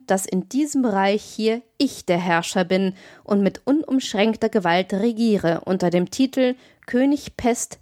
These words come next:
der Erste. Dieser Raum, den ihr profanerweise als den Laden von Will Wimble, Leichenbesorger, bezeichnet, ein Mann, den ich gar nicht kenne und dessen plebejischer Name mein königliches Ohr noch nie verletzte,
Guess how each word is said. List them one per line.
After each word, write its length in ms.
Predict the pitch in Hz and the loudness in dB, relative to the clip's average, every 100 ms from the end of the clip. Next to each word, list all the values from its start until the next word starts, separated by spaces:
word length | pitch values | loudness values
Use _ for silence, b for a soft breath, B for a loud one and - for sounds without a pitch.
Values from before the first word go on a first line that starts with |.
| - | -2
der 160 | 240 | 0
Erste. 560 | 196 170 175 - 151 - _ _ _ _ _ _ _ _ _ _ _ _ _ _ _ _ _ - | 2 0 -2 -4 -4 -6 _ _ _ _ _ _ _ _ _ _ _ _ _ _ _ _ _ -6
Dieser 340 | 233 226 190 | -2 0 0
Raum, 380 | 240 302 214 185 | 0 0 -2 0
den 160 | 185 175 | -2 -2
ihr 100 | 185 | -6
profanerweise 1040 | - 180 185 220 214 180 170 185 185 165 | -4 -4 -2 -2 0 0 0 0 0 0
als 220 | 170 175 | -2 -2
den 160 | - 185 | -2 0
Laden 320 | 185 202 185 | 0 0 -4
von 240 | - 190 180 | -4 -2 0
Will 260 | 180 175 | 0 0
Wimble, 480 | 220 285 180 165 165 | 0 0 0 -2 -2
Leichenbesorger, 1000 | 202 254 - 214 170 165 185 185 180 165 | -2 -2 -2 -2 0 0 0 2 0 -2
bezeichnet, 720 | - - 208 180 185 202 190 - B B B B - | -8 -4 0 0 0 -2 -2 -6 B B B B -2
ein 140 | 285 | 0
Mann, 180 | 277 277 | 2 2
den 140 | 285 | 0
ich 140 | 262 - | -2 0
gar 160 | 262 | 0
nicht 280 | 269 254 _ | 0 -2 _
kenne 540 | - 349 285 190 180 - | -6 0 2 2 -2 -4
und 240 | - 214 214 | -6 -2 -2
dessen 240 | 214 214 | -2 -2
plebejischer 640 | 214 202 247 214 190 196 | -2 0 2 0 0 0
Name 500 | 196 214 254 220 180 | 2 2 2 2 2
mein 280 | 180 170 170 | 2 0 -2
königliches 680 | - 240 214 185 175 160 - | -2 0 0 -2 -6 -6 -4
Ohr 200 | 180 165 | -2 0
noch 240 | 160 156 | -2 -2
nie 260 | 202 240 254 | 0 0 0
verletzte, 720 | - 233 254 - - - 185 | 0 0 0 -4 -4 0 0